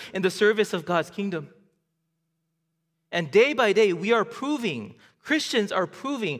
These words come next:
by what they lose and forsake in this world, how much they value the world and the kingdom to come.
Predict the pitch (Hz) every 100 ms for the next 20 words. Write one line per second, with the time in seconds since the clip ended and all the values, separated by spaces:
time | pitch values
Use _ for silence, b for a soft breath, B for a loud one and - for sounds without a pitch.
0 | B - 180 147 170 269 247 269 233 208
1 | 254 269 247 208 175 170 165 - 285 285
2 | 214 170 - 220 233 175 B B - 262
3 | 302 311 311 277 226 190 240 254 233 220
4 | 254 277 247 233 - 254 226 185 180 -
5 | 254 202